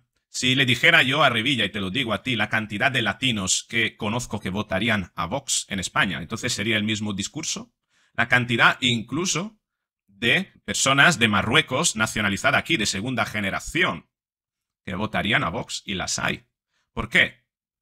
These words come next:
Porque no se fían de quien les miente. Ya está. Y entonces le retiran el voto, porque no van con una ideología de base. Y es lamentable y preocupante que existan personas que se arrogan una superioridad moral para juzgar a los demás,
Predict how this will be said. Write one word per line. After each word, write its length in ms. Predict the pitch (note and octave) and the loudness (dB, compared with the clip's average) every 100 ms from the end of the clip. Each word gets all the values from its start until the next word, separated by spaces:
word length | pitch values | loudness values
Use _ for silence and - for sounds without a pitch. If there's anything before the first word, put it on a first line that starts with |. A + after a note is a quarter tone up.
| _ _ | _ _
Porque 180 | A#2 B2 | -2 0
no 100 | F3 | 2
se 140 | D#3 | 2
fían 380 | - D3+ A#2 G#2+ | 2 4 4 0
de 100 | A#2 | -4
quien 160 | B2+ | -2
les 140 | A#2 G#2+ | -2 0
miente. 400 | C3+ F#2+ D#2+ - _ _ _ | -2 -2 -8 -16 _ _ _
Ya 100 | - | -10
está. 300 | G2+ A#2 - - | -6 -6 -6 -8
Y 60 | |
entonces 360 | F#2+ B2 A#2 D3 | -6 -4 -2 0
le 80 | A#2 | 0
retiran 360 | G#2+ G2+ - | 0 0 0
el 60 | G2+ | 0
voto, 240 | D3+ G#2 | -2 -4
porque 220 | A#2+ A2+ | -8 -4
no 140 | C3 C#3+ | 0 4
van 160 | D#3 | 4
con 140 | E3 D3 | 4 0
una 120 | C3+ | 2
ideología 540 | B2+ B2 A2 - C#3+ | 2 2 0 0 0
de 80 | F#2+ | 2
base. 340 | F2+ D#3+ - - _ _ _ _ | 2 0 0 -10 _ _ _ _
Y 100 | - | 2
es 120 | F3 | 4
lamentable 440 | E3 C#3+ C3+ E3 | 4 6 6 4
y 20 | B2+ | 4
preocupante 560 | C3 A#2 - D3+ G2+ | 2 2 0 -2 -4
que 260 | - - - | -2 -4 -2
existan 500 | - - E3+ - C3+ | -6 -2 -2 0 -2
personas 320 | - - C#3 | -2 0 0
que 60 | A#2 | -2
se 120 | - | -2
arrogan 360 | B2+ B2 D3 B2+ | -2 0 0 0
una 120 | G#2+ | -2
superioridad 480 | - - G#2 G#2 B2+ | -4 -4 -2 0 0
moral 300 | C3 A#2+ A#2+ | 2 2 2
para 400 | - B2 - _ | 0 -2 -4 _
juzgar 360 | _ C3+ G#2+ D3+ | _ -6 0 4
a 80 | D#3 | 4
los 160 | A#2+ | 4
demás, 440 | A#2+ F#3 - - | 0 2 2 0